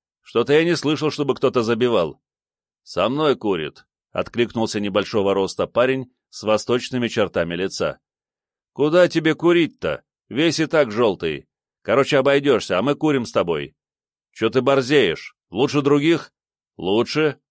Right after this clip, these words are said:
А ты как думал? Может, тебе доказать это?» «Сам-то кто?»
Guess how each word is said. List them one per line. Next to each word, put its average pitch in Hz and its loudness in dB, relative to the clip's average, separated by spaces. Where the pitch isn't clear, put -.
А 127 2
ты 151 0
как 117 0
думал? 82 -2
Может, 123 2
тебе 127 2
доказать 123 0
это?» 82 -4
«Сам-то 123 0
кто?» 127 2